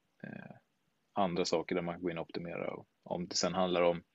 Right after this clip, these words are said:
textinnehållet eller om det handlar om att fixa med rubrikstrukturen, eh, göra vissa saker klickbara som gör just användarvänligheten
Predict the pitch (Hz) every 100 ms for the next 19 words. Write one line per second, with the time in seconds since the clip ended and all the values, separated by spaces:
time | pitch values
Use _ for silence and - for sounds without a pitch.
0 | - - - - - - - _ _ _
1 | _ _ - 107 - 92 90 95 95 98
2 | 90 - 87 90 87 87 87 85 87 82
3 | 85 - - - _ _ _ _ _ _
4 | _ _ _ - - 98 - 95 85 87
5 | 92 90 - 90 - - 87 87 87 85
6 | 73 _ _ _ _ _ _ - 78 82
7 | 82 80 90 _ _ _ _ _ _ _
8 | _ _ _ _ _ _ 90 98 92 95
9 | - 98 90 98 87 - - 101 98 85
10 | 87 92 95 92 87 87 85 - - -
11 | 92 98 95 87 85 85 80 90 95 -
12 | 90 87